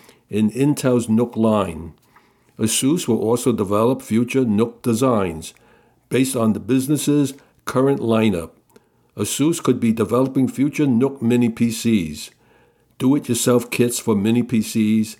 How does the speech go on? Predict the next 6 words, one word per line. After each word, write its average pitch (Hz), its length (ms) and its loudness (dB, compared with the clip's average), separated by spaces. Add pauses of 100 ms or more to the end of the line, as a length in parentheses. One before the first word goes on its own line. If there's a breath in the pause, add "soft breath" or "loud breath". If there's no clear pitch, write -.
(500 soft breath)
do-it-yourself 120 1080 0
kits 123 280 -2
for 110 160 -2
laptops, 113 760 0 (500 soft breath)
customizable 113 1080 -2
boards, 107 560 -2